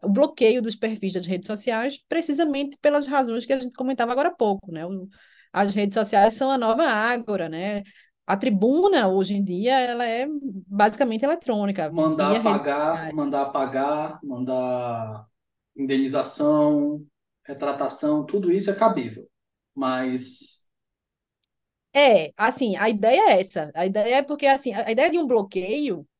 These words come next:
Speaker 2: É censura
Speaker 1: equivaleria
Speaker 2: prévia.
Speaker 1: Censura prévia é desligar o microfone do parlamentar na tribuna, real. Botar uma mordaça, né? Seria as figuras análogas. E que o bloqueio é uma medida muito drástica,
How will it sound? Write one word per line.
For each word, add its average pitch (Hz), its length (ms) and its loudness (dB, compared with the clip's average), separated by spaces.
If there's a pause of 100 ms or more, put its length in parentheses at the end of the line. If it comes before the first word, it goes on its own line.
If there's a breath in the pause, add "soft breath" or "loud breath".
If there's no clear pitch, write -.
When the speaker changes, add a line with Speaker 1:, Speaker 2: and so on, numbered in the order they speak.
(280)
Speaker 2:
É 233 120 -4
censura 269 500 4
Speaker 1:
equivaleria 349 120 8
Speaker 2:
prévia. - 380 4 (840)
Speaker 1:
Censura 349 440 -2
prévia 349 500 2
é 339 40 0
desligar 311 520 0
o - 20 -4
microfone 330 520 -4
do 294 100 -8
parlamentar 302 440 -4
na 370 80 -6
tribuna, 370 420 0
real. 165 400 -2 (380)
Botar 254 300 4
uma 311 100 4
mordaça, 233 720 2 (360)
né? 185 320 -4 (480)
Seria 262 420 4 (100)
as 240 180 2
figuras 277 300 0
análogas. 214 640 -2 (580)
E 254 100 -2
que 302 320 0 (360)
o 254 100 0
bloqueio 277 500 6
é 440 100 8
uma 392 80 6
medida 349 220 4
muito 339 240 2
drástica, 196 600 0